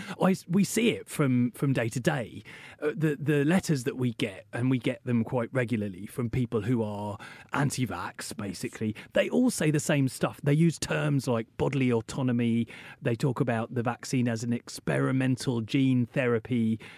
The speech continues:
Speaker 1: and they all talk about it breaking the Nuremberg Code.
Speaker 2: Oh, yeah, that old chestnut.
Speaker 1: The Nuremberg Code was put into place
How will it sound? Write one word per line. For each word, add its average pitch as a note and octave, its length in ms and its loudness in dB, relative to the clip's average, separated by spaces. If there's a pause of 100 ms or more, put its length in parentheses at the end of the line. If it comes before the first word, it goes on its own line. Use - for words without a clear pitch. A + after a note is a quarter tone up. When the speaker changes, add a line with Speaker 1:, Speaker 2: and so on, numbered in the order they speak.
(220)
Speaker 1:
and D3+ 220 4
they D3+ 280 2
all D#3+ 160 2
talk E3 240 2
about C3 280 2
it D3 200 2
breaking D3 360 2
the C#3 80 4
Nuremberg C3 640 2
Code. C3+ 240 2
Speaker 2:
Oh, A3 80 2
yeah, G#3 220 0
that G#3 180 -2
old F3 200 -6
chestnut. - 460 -10 (540)
Speaker 1:
The A3 80 2
Nuremberg G#3+ 460 6
Code F3+ 280 4
was C#3 520 0 (220)
put F3 180 2
into C#3 300 2
place C#3 520 0